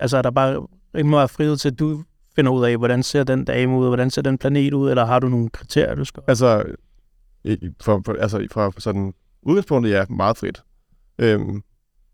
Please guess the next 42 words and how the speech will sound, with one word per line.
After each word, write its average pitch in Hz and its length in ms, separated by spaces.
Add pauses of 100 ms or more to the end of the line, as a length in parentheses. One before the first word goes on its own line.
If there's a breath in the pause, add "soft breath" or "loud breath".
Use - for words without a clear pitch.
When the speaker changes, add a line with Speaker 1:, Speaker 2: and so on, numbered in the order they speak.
(180)
Speaker 2:
vi 113 120
er 113 80
en 123 80
gruppe, 120 200
jeg 120 80
arbejder 107 240
tæt 143 200
sammen 113 220
med 104 140
en, 98 160
øh, 101 280
ham, 101 200
der 107 80
er 95 340
lead 113 260 (160)
tre 120 220
D-artist 101 500
på, 98 280
øh, 92 180 (360)
i 107 40
mit, 95 120 (160)
sådan, 98 320 (120)
på 101 80
mit 98 60
kontor. 104 360 (680)
Og 113 120
vi, 127 140
man 117 140
kan 104 60
sige, 117 100
vi 120 60
deler 113 300
lidt 104 240 (100)
art 101 160
director-hatten. 98 580 (140)
Vi 117 160
arbejder 98 160
super 139 220
godt 120 80
sammen, 117 300
har 104 80
altid 107 280